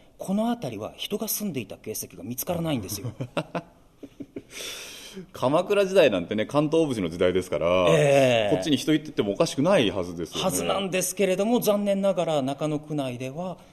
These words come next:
Speaker 1: その遺跡という形で、
Speaker 2: はい。
Speaker 1: しっかりとした記録が見つからないと。
Speaker 2: <laughs> 何があったんだ、その時代に。
Speaker 1: どうだっ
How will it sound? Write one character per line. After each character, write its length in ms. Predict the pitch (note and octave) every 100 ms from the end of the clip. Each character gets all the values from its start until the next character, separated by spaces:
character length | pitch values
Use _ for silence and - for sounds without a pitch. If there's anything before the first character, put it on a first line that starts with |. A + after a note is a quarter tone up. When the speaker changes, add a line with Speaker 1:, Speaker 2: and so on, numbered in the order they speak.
| -
Speaker 1:
そ 140 | -
の 100 | A#2 -
遺 80 |
跡 400 | C#3 G3 G3 F#3+
と 100 | F#3+
い 60 | F#3
う 60 | E3+
形 320 | E3+ E3 C#3+
で、 160 | D3+ -
Speaker 2:
は 140 | B2+ F#2
い。 80 |
Speaker 1:
し 160 | - -
っ 40 | -
か 100 | C4+
り 140 | B3
と 100 | A3+
し 100 | A3
た 140 | D4 B3+
記 260 | - -
録 200 | E3+ C#3
が 80 | C3+
見 100 | A#2+
つ 100 | -
か 100 | A#2
ら 100 | A2
な 120 | G2
い 80 | -
と。 80 | -
Speaker 2:
<laughs> 20 |
何 420 | G#2+ G#2 D#3 G3+
が 140 | B2 A#2+
あ 20 |
っ 60 | -
た 140 | - C#3
ん 60 |
だ、 80 | C3
そ 120 | B2+ C3+
の 80 | B2
時 240 | C#3 B2
代 180 | B2+ A#2+
に。 80 | A#2
Speaker 1:
ど 300 | G#2 A2+ A#2+
う 200 | B2+ C3+
だ 140 |
っ 60 | C3